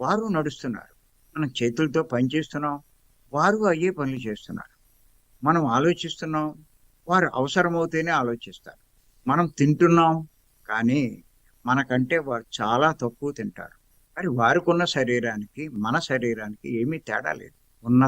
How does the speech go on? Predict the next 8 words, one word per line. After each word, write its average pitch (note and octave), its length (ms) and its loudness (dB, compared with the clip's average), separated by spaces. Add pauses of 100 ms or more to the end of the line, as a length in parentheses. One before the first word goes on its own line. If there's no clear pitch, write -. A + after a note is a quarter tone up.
తేడా A2 300 2 (100)
అల్లా G#2+ 240 -6 (640)
వారిలో B2+ 420 2
ఉండే A#2+ 300 2
శక్తి A2+ 520 -6
మనలో A#2 480 -4
ఉండే G#2+ 280 -10
శక్తే. F#2 440 -12